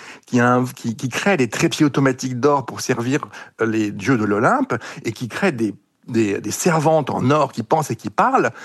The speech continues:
pour sa vieillesse, pour l'accompagner, lui. Eh bien, ces imaginaires-là, ces imaginaires de la conscience artificielle,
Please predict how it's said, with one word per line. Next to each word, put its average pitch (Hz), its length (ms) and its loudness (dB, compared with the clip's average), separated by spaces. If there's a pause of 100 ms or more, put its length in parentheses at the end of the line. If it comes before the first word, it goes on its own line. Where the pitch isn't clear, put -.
(320)
pour 127 160 -6
sa 110 100 -2
vieillesse, 226 320 4
pour 135 160 -2
l'accompagner, 143 580 0
lui. 147 380 -2 (220)
Eh 135 40 0
bien, 220 140 2 (140)
ces 226 380 2
imaginaires-là, 160 840 0
ces 135 180 -4
imaginaires 214 400 2
de 180 60 0
la 156 120 0
conscience 220 640 -2
artificielle, 147 760 -6